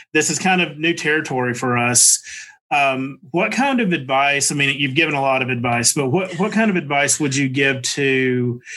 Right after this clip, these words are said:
to students about, um, using their resources? Or, I mean, are there any resources at Auburn for these students, or is it all through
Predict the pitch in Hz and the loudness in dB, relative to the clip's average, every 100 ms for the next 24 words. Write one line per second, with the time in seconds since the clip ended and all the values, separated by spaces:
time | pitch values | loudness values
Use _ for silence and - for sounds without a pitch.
0 | - - 170 - 165 151 147 180 139 139 | -16 -8 -4 0 2 2 0 -2 0 2
1 | 131 127 127 127 - - - 135 127 123 | 2 2 -2 -6 -10 -8 0 2 2 0
2 | 123 123 - - 165 156 190 180 185 160 | -2 -4 -16 -10 -6 0 2 2 2 2
3 | 139 143 143 151 139 127 143 135 127 - | 0 0 2 2 2 2 2 2 0 0
4 | 151 151 151 135 131 139 151 156 151 165 | -2 0 0 2 0 0 0 0 0 0
5 | 151 156 151 151 147 - 143 131 - - | 0 0 2 2 2 2 2 0 -2 -10
6 | - - - 143 147 - 139 147 170 175 | -14 -16 -2 0 0 0 -2 0 0 0
7 | 175 160 156 165 - - 175 175 160 147 | 0 -2 0 0 0 0 0 0 -2 -2
8 | 135 139 139 139 147 139 143 143 139 | 0 0 0 0 0 -2 -2 0 0